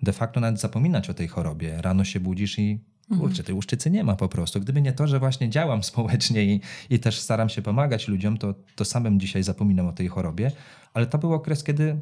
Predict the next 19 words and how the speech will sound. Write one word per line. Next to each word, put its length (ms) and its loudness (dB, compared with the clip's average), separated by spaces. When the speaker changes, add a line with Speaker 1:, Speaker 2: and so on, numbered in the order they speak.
Speaker 1:
po 100 -2
prostu 400 0
wiesz, 240 2
że 300 2
może 220 2
inaczej, 320 2
chce 220 0
ci 140 -2
się. 220 -4
Po 100 -4
prostu 280 2
patrzysz 360 2
w 40 4
lustro 340 2
i 40 2
chce 220 2
ci 120 0
się, 260 0
bo, 180 2